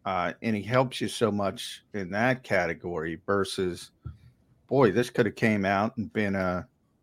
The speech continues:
ten-yard completion or, or whatever. So I was checking out P F F,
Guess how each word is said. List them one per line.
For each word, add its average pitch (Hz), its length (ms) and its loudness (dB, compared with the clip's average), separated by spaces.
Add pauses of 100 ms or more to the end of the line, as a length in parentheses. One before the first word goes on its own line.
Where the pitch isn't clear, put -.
(160)
ten-yard 98 640 0 (160)
completion 113 1000 0
or, 78 380 -8
or 98 260 -4
whatever. 107 800 6 (960)
So - 160 8
I - 20 12
was 131 240 8
checking 147 260 8
out 120 200 6
P 123 160 6
F 107 160 4
F, 113 180 8